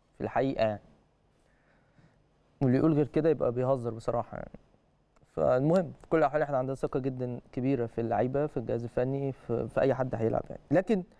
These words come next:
عايزين نطمن مين هيكون جاهز، مين ممكن يكون بعيد. فنبتدي بعمرو السولية. عمرو السولية بينفذ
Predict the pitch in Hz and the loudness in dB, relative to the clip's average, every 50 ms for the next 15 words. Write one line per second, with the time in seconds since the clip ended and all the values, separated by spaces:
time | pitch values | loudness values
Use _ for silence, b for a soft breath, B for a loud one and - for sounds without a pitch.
0 | b b b b b b - 127 139 185 214 220 - 233 214 214 196 180 190 208 | b b b b b b 0 2 2 4 2 2 2 2 2 2 2 2 2 2
1 | 202 185 156 - 175 175 156 170 165 165 156 135 139 143 165 165 151 147 139 - | 0 -2 -2 0 0 2 4 4 4 2 2 0 0 0 0 2 0 0 -2 -2
2 | - 147 151 - - 143 135 - 151 143 131 131 123 139 160 - - - 151 147 | -2 -2 -2 -2 -4 -4 -2 -2 -2 0 2 2 2 0 -2 -4 -4 -2 -2 -2
3 | 139 - 214 220 180 156 175 175 160 - - - 117 101 98 117 185 254 262 - | 0 0 2 2 2 2 2 0 -2 -6 -6 -6 -4 -4 0 0 0 0 0 0
4 | - 214 208 240 240 233 226 - - _ b b b b b b b b b 151 | 2 4 4 6 6 4 2 0 -6 _ b b b b b b b b b 2
5 | 160 175 214 233 - 220 220 180 | 4 4 4 2 2 -2 -2 -2